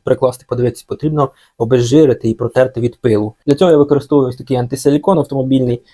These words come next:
він її добре обезжирює і швидко випаровується, щоб плитка не впитувала вологу і довго не була мокрою, тому що мокре, звісно ж, не буде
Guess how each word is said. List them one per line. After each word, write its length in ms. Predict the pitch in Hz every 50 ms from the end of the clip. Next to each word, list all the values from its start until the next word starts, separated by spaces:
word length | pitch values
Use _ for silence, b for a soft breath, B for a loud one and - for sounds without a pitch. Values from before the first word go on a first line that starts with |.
| b b b _
він 180 | 127 127 123 120
її 120 | 120 120
добре 280 | 123 139 127 127 131 127
обезжирює 500 | 123 127 127 120 143 180 180 151 131 123
і 200 | 120 120 139 127
швидко 380 | - - 131 127 127 120 127
випаровується, 640 | 127 127 - 143 143 160 160 147 131 120 117 - 117
щоб 260 | - - 123 127 120
плитка 380 | - 135 131 - - 117 104 - _ _ _ 110
не 220 | 113 113 117 123 123
впитувала 580 | 120 - _ 135 120 - - 120 120 117 117
вологу 440 | 117 131 139 165 180 175 135 123 117 - _ _ _ _ _ _ -
і 440 | 120 113 117 117 113 113 107 107 110
довго 300 | 113 123 120 120 113 113
не 80 | 113
була 220 | 110 113 120 117 117
мокрою, 340 | 139 151 147 - 120 110 -
тому 180 | 113 113 110
що 140 | - - 113
мокре, 360 | 120 127 120 - 113 107 107 113
звісно 340 | 110 113 123 127 - 123 104
ж, 80 | 104
не 60 | 110 113
буде 260 | 120 127 123 113